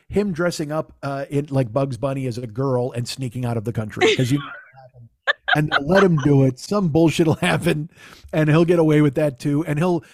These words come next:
it's funny. It's like whenever you read breaking news, George Santos, the liar, has been charged. You're like, "Oh, so he's been reelected?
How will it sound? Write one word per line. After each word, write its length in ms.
it's 420
funny. 200
It's 120
like 140
whenever 220
you 80
read 140
breaking 340
news, 260
George 220
Santos, 400
the 100
liar, 400
has 160
been 140
charged. 720
You're 120
like, 160
"Oh, 260
so 120
he's 120
been 120
reelected? 500